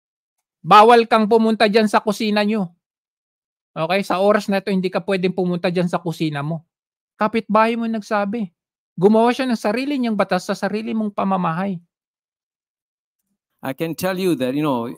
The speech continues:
Speaker 2: the U N
Speaker 1: Yeah, ito yung
Speaker 2: level,
Speaker 1: sinabi niya.
Speaker 2: uh, I want to emphasize that there is only one country in the world, uh, that passes
Speaker 1: Oo, Sri Lanka. Ano nangyari sa Sri Lanka ngayon? Ganun ang ginawa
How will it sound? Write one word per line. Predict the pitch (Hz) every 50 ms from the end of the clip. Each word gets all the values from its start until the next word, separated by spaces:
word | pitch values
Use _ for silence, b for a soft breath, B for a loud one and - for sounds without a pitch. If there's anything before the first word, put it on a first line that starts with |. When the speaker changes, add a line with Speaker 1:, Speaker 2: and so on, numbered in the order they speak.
| - -
Speaker 2:
the | 131 139 131 143 160
U | 170 175
N | 165 156 165
Speaker 1:
Yeah, | 196 233 269
ito | 285 - - 359 339
yung | -
Speaker 2:
level, | - 349
Speaker 1:
sinabi | 349 - - 349 370 359
niya. | 359 330 240 - _ _ _ 147
Speaker 2:
uh, | 123 117 110 -
I | _ _ 170
want | 165 143 135
to | 131 - -
emphasize | 131 131 127 - 131 120 - - 123 110 101 101 101 101 98 92 - -
that | 120 113 - _ 139
there | 139
is | 139 143 143 135 120 - -
only | 170 160 170 185 185 202 190 170
one | 123 107 117 131 143 156 160 147
country | - - 123 120 117 117 - - 127 123 123
in | - - 110 104 104 98
the | 101 98
world, | 95 95 110 123 127 117 110 107 98 98 98 101 107 107 _ _ _ _ _ _ _ _ _ _ -
uh, | 131 120 113 117 113
that | 120 139 - - _
passes | - 143 143 156 156 - - 160 143 -
Speaker 1:
Oo, | 196 202 302 233
Sri | 190 - - 269 269 269 277
Lanka. | 302 311 370 320 277 233
Ano | 214 233 269
nangyari | 302 302 302 302 302 294 285 269
sa | - 302
Sri | 285 - 294 302 294
Lanka | 294 285 269 277 - 277
ngayon? | 277 302 359 349 269 196 180 170 - _ _ _ _ _ _ _ _ _ _ _ _ _ _ _ _ _ _ _ _ _ _ _ - 330
Ganun | 370 392 392 427 415 427
ang | 403 381
ginawa | 392 403 427 415 403 392